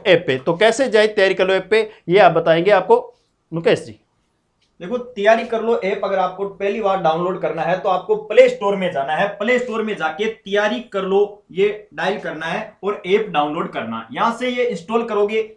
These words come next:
Speaker 2: और उसके बाद ये चीज खुलेगी, आपको दिख रहा है जो आपकी स्क्रीन पर। अगर आप पहली बार ऐप का यूज कर रहे हो,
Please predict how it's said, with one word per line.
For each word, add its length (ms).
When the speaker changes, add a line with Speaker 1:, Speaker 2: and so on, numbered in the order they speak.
Speaker 2:
और 100
उसके 280
बाद 360
ये 160
चीज 280
खुलेगी, 300
आपको 260
दिख 200
रहा 100
है 60
जो 100
आपकी 240
स्क्रीन 220
पर। 280
अगर 320
आप 280
पहली 240
बार 460
ऐप 280
का 80
यूज 320
कर 140
रहे 140
हो, 400